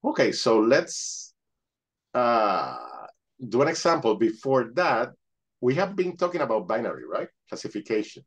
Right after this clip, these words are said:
but there's some, there are some, uh,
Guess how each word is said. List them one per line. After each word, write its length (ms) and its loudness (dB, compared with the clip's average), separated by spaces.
but 420 2
there's 320 0
some, 260 0
there 180 2
are 120 2
some, 560 -6
uh, 440 0